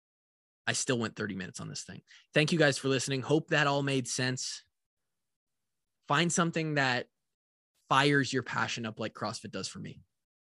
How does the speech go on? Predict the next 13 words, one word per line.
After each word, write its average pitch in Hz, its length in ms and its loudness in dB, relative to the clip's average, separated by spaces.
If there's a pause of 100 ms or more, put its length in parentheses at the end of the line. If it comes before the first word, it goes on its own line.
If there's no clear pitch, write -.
It 135 120 -2
truly 139 400 4
is 117 100 2
an 113 80 -4
amazing 113 540 -2 (400)
North 117 260 -2
Star 107 440 0
for 120 120 -8
my 107 140 -2
personal 110 520 -6 (400)
fitness 123 280 -2
goals, 131 420 2
and 101 500 -6